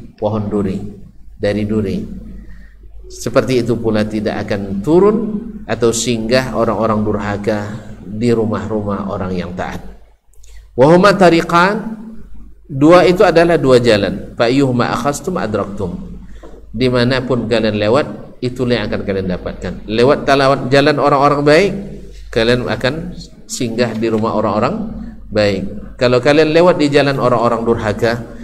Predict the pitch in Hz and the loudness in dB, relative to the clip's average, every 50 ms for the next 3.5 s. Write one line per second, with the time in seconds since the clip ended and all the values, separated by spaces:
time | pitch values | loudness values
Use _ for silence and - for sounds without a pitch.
0 | - - - - - 113 110 110 110 107 107 107 101 107 107 104 80 98 101 107 | -16 -18 -16 -8 -4 -2 -2 0 0 0 0 0 0 0 0 0 -2 -2 -2 -2
1 | 101 101 101 104 98 95 101 104 101 98 98 92 - 95 95 98 101 98 95 92 | -2 -2 -4 -6 -4 -4 -4 -2 -2 -4 -4 -4 -4 -4 -4 -4 -4 -4 -4 -6
2 | 90 98 98 - 95 98 113 143 - 214 185 73 - - - - - 101 110 104 | -4 -4 -4 -2 -2 -2 -2 -2 -4 -6 -8 -10 -10 -12 -14 -8 -4 -4 -4 -4
3 | - - - - - - - - - | -4 -6 -8 -8 -10 -12 -14 -16 -20